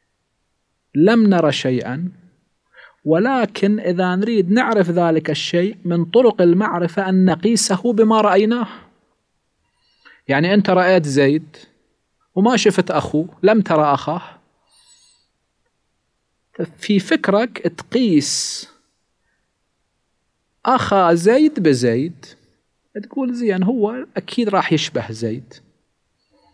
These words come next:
والقياس هنا أن تقيس شيئًا لم تره بشيء قد رأيته.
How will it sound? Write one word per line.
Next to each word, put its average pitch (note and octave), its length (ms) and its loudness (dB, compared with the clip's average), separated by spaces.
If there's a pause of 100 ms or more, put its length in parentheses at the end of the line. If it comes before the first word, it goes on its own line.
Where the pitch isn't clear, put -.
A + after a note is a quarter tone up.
(500)
والقياس C#3+ 880 -4 (240)
هنا F3+ 340 0 (920)
أن B2+ 160 -4
تقيس D3+ 440 -2
شيئًا A#2+ 560 -2 (800)
لم F3+ 260 2
تره G3 520 -4
بشيء F#3+ 580 -2
قد F#3 240 -4
رأيته. F3+ 540 -2